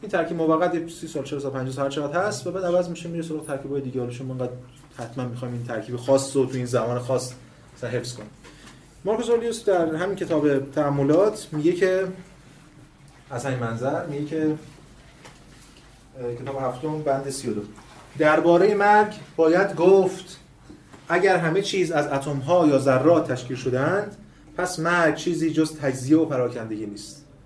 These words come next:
اگر وحدت بر همه چیز حاکم باشد، پس مرگ چیزی جز خاموشی یا تغییر نیست.»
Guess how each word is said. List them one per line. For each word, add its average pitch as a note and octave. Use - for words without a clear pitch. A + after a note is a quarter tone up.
اگر F#3+
وحدت E3
بر D3+
همه C#3+
چیز D3
حاکم C3+
باشد، D#3
پس F#3
مرگ F3
چیزی D#3+
جز E3
خاموشی C3
یا D3+
تغییر G#2
نیست.» -